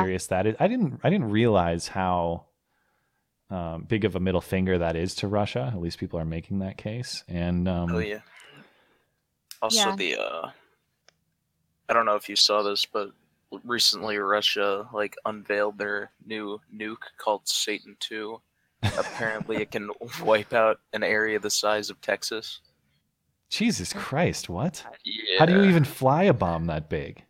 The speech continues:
Speaker 1: What's a, what sort of plane do they
Speaker 2: <sighs>
Speaker 1: use?
Speaker 2: I have no idea. It's, it's, it's huge.
Speaker 1: We need
Speaker 2: And,
Speaker 1: Neil deGrasse
Speaker 2: and scary.
Speaker 1: Tyson in here to explain the physics on that one, 'cause
Speaker 2: Yeah.
Speaker 1: that's, that's unbelievable.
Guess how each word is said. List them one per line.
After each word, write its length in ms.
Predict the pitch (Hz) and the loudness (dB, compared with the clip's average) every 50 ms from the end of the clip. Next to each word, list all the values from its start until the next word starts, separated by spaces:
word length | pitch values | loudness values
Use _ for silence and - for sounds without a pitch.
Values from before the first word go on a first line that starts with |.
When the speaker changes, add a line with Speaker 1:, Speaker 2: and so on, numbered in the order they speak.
| _ - | _ 0
Speaker 1:
What's 240 | 123 131 135 - - | 2 2 2 4 2
a, 80 | 147 | 2
what 180 | 131 131 147 147 | 4 4 2 2
sort 160 | - 165 147 | 4 2 2
of 80 | 131 - | 0 0
plane 440 | - - 135 139 160 190 208 180 131 | -2 0 2 4 4 4 4 4 4
do 60 | 101 | 2
they 120 | 82 87 | 2 0
Speaker 2:
<sighs> 260 | 82 80 78 76 71 - | 0 0 -2 -2 -4 -6
Speaker 1:
use? 220 | - - - - - _ _ _ _ _ _ _ _ - | -8 -12 -12 -16 -18 _ _ _ _ _ _ _ _ 0
Speaker 2:
I 80 | 110 | 0
have 180 | 107 101 - - | 0 0 -4 -8
no 220 | - - - - | -8 -6 -6 -4
idea. 500 | - 62 - - - 57 62 58 64 67 - - _ _ _ _ _ _ _ - _ - - - - - - _ _ _ _ _ _ _ - | -6 -6 -6 -6 -4 -2 -2 -2 -4 -6 -12 -18 _ _ _ _ _ _ _ -20 _ -20 -20 -20 -20 -20 -20 _ _ _ _ _ _ _ -4
It's, 200 | 123 - - - - | -4 -2 -2 -2 -2
it's, 220 | - 110 - - - _ _ - _ _ - | -2 -2 -2 -4 -8 _ _ -20 _ _ -8
it's 260 | - - - - - - | -4 -2 -2 -2 -2 -4
huge. 520 | - - - - - - - - - - - 120 | -10 -14 -14 -14 -6 -4 -4 -4 -4 -4 0 4
Speaker 1:
We 100 | 127 143 | 4 6
need 260 | 170 180 151 131 117 | 6 6 4 2 0
Speaker 2:
And, 120 | 95 107 107 | -2 0 2
Speaker 1:
Neil 140 | 117 131 120 | 4 4 4
deGrasse 200 | 113 101 107 101 | 4 4 4 4
Speaker 2:
and 80 | 110 | 4
scary. 180 | - - 98 98 101 | 4 4 4 4 4
Speaker 1:
Tyson 140 | - 101 92 | 2 0 0
in 100 | 87 87 | 0 0
here 100 | 90 87 | 0 0
to 80 | 82 82 | 0 -2
explain 320 | 80 - - - 92 85 | -2 -4 -4 -4 -4 -2
the 60 | 82 80 | -4 -4
physics 400 | - - - 82 80 - - - | -4 -4 -4 -4 -4 -6 -6 -6
on 140 | 160 78 78 | -6 -4 -4
that 220 | 82 82 - - - | -2 -4 -4 -4 -6
one, 200 | - 123 131 - | -10 -10 -10 -10
'cause 140 | - 92 82 | -10 -8 -6
Speaker 2:
Yeah. 120 | 90 90 | -4 -4
Speaker 1:
that's, 300 | 92 90 - - - - | -4 -4 -6 -10 -12 -12
that's 340 | - - 104 110 - - - | -6 -4 -2 -2 -2 -4 -6
unbelievable. 960 | - 92 87 82 80 78 78 78 85 104 107 - 78 71 - - - - - | -6 -4 -4 -4 -4 -4 -4 -2 -2 -2 -2 -2 -4 -8 -10 -10 -12 -14 -16